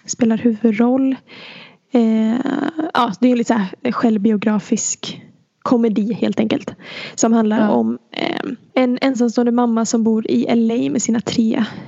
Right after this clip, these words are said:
Speaker 1: döttrar. Eh, hon hankar sig fram som så här lite halv B-skådespelare.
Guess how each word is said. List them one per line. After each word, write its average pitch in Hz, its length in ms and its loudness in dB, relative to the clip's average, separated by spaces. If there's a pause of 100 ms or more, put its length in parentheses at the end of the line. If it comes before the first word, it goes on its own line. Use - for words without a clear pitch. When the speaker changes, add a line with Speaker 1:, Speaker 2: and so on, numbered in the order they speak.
(160)
Speaker 1:
döttrar. 302 840 0 (260)
Eh, 262 320 2
hon 247 340 0
hankar 247 300 2
sig 233 140 2
fram 226 260 2
som 214 160 2
så 226 100 2
här 220 80 2
lite 214 220 2
halv 208 380 2
B-skådespelare. 214 1200 0